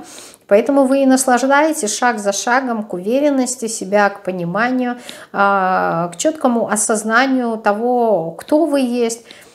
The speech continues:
чего вы хотите, да, как вы это видите. У вас есть видение в голове, понимаете, у вас есть вот эта вот идея,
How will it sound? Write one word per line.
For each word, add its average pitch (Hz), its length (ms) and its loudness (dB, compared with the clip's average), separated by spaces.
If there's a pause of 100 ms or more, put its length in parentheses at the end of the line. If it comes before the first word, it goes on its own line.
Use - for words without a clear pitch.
(260)
чего 285 320 6
вы 269 160 4
хотите, 226 640 -2
да, 233 360 0
как 240 260 2
вы 226 120 -4
это 220 180 -6
видите. 220 340 -6
У 240 40 -4
вас 359 260 -2
есть 381 260 -2
видение 233 460 0
в 180 60 -8
голове, 190 340 0
понимаете, 240 460 -4
у 214 40 -4
вас 247 220 0
есть 262 280 0
вот 208 140 -2
эта 220 180 0
вот 202 200 -4
идея, 330 460 2